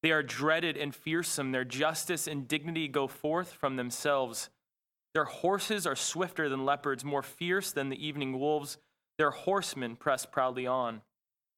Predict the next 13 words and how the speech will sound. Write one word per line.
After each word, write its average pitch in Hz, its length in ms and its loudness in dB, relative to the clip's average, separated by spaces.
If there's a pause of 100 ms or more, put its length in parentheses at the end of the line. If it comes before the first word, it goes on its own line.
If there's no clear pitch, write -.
(540)
Their 156 100 4
horsemen 170 360 2
come 170 200 2
from 160 200 0
afar. 175 440 4 (340)
They 180 140 2
fly 190 360 4
like 165 220 2
an 160 120 -6
eagle, 160 280 2
swift - 560 -2 (100)
to - 100 -4
devour. 127 680 2